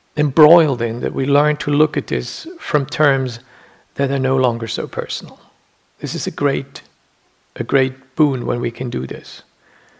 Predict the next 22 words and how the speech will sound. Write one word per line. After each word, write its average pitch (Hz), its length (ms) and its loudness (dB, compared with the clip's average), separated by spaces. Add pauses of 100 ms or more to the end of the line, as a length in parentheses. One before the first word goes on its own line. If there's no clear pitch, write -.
(480)
It's - 120 -4
a 131 40 2
great 139 320 4
gain 131 280 0
when 123 120 0
we 127 120 2
are 127 40 2
no 135 220 4
longer 127 340 4
caught - 680 2 (880)
in 135 140 -4
the 127 80 2
dynamics 120 720 -2 (480)
where 143 240 8
the 139 100 2
language 143 580 2
of 113 180 -16
these 120 180 -4
dynamics 120 640 -6 (180)
already 127 540 2 (760)
personalizes 113 840 -2
us. - 360 -18